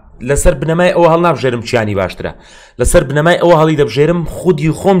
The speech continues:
چیانم پێ باشترە. خودی خۆم چیانم پێ خۆشترە. ئەنگۆ لە کۆمنت حەز دەکەم بنووسن چیانتان پێ خۆشترە. ئە، محەممەدی شێخ فازلی دەرێ دووەم.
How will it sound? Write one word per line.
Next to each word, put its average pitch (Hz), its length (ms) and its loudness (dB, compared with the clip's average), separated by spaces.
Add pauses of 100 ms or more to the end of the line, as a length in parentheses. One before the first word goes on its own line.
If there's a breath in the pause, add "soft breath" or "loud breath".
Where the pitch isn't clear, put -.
چیانم 117 320 -2
پێ 101 160 -4
باشترە. 78 340 -10
خودی 147 280 -6
خۆم 156 220 -4
چیانم 117 240 -4
پێ 104 160 -6
خۆشترە. - 280 -10
ئەنگۆ 147 240 -4
لە 151 120 0
کۆمنت 160 360 -2
حەز 175 200 0
دەکەم 160 220 -2 (340 loud breath)
بنووسن 175 340 0
چیانتان 160 440 2
پێ 104 180 -4
خۆشترە. 87 320 -10 (600 loud breath)
ئە، 131 220 0
محەممەدی 180 440 -2
شێخ 180 120 2
فازلی 180 680 0
دەرێ 170 200 4 (140)
دووەم. 151 300 4